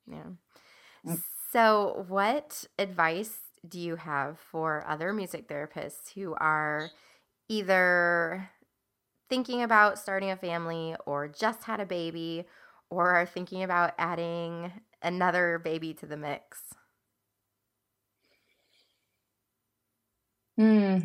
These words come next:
Speaker 2: My advice is to find a way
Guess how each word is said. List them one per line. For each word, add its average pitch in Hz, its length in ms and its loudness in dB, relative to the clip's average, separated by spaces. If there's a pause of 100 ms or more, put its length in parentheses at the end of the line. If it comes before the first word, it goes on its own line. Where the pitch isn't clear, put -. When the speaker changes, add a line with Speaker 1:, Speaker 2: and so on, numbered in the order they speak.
(120)
Speaker 2:
My 226 600 6 (160)
advice 208 800 4 (120)
is 185 760 4 (1400)
to 185 640 2 (2250)
find 208 960 4 (760)
a 180 180 10
way 170 1160 6